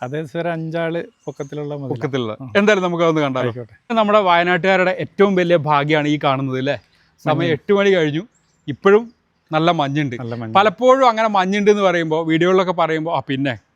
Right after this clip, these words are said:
Speaker 2: കുന്താണ് നിങ്ങളുടെ നാട്ടിലെന്ന്" പറയും. ശരിക്കും അല്ലേ?
Speaker 1: അത് നമുക്ക് വയനാട്ടുകാരുടെ ഒരു പ്രത്യേക അനുഗ്രഹം അത്.
Speaker 2: തീർച്ചയായിട്ടും വലിയൊരു ഭാഗ്യം തന്നെ അല്ലേ?
Speaker 1: ഉം.
Speaker 2: പിന്നെ എന്തൊക്കെ ഇനിയിപ്പോ എത്ര ചൂട് പകലുണ്ടെങ്കിലും നമുക്ക് വൈകുന്നേരം ഒരു ആറ് മണി കഴിഞ്ഞാൽ
Speaker 1: എയർ
Speaker 2: കിടന്ന്
Speaker 1: കണ്ടീഷൻ ആവും.
Speaker 2: ഭയങ്കര കിടന്നുറങ്ങാൻ ഭയങ്കര സുഖമുള്ള.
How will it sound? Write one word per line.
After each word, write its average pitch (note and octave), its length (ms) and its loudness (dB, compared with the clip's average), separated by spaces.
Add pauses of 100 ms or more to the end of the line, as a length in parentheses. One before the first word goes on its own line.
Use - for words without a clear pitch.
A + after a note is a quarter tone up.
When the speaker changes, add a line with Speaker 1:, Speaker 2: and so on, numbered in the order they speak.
(140)
Speaker 2:
കുന്താണ് D#3 520 0
നിങ്ങളുടെ C#3 240 -4
നാട്ടിലെന്ന്" C3 340 -6
പറയും. G#2+ 240 -10 (340)
ശരിക്കും F#3 380 -2 (280)
അല്ലേ? D#3 220 2 (400)
Speaker 1:
അത് C#3 80 -4
നമുക്ക് D3 300 -4
വയനാട്ടുകാരുടെ D3 800 -2
ഒരു C#3 140 -6
പ്രത്യേക C3+ 340 -6
അനുഗ്രഹം C3+ 400 -6
അത്. G#2+ 180 -10 (380)
Speaker 2:
തീർച്ചയായിട്ടും F#3 540 0
വലിയൊരു F#3 280 4
ഭാഗ്യം F3 440 2
തന്നെ C#3+ 120 -2
അല്ലേ? A#2 140 -4
Speaker 1:
ഉം. A2 480 -20
Speaker 2:
പിന്നെ E3 300 0
എന്തൊക്കെ A3 340 2
ഇനിയിപ്പോ A3 360 -2
എത്ര - 340 -2
ചൂട് A#3+ 340 2
പകലുണ്ടെങ്കിലും G3+ 800 0 (220)
നമുക്ക് E3 180 -4
വൈകുന്നേരം E3+ 560 0
ഒരു E3+ 80 0
ആറ് D#3 180 2
മണി E3 180 2
കഴിഞ്ഞാൽ D#3 260 -2
Speaker 1:
എയർ D3 160 -4
Speaker 2:
കിടന്ന് C#3+ 140 2
Speaker 1:
കണ്ടീഷൻ D3 360 -4
ആവും. A2+ 200 -12 (320)
Speaker 2:
ഭയങ്കര E3+ 220 -2
കിടന്നുറങ്ങാൻ F3 600 2
ഭയങ്കര C#3 260 -2
സുഖമുള്ള. A#2+ 500 -8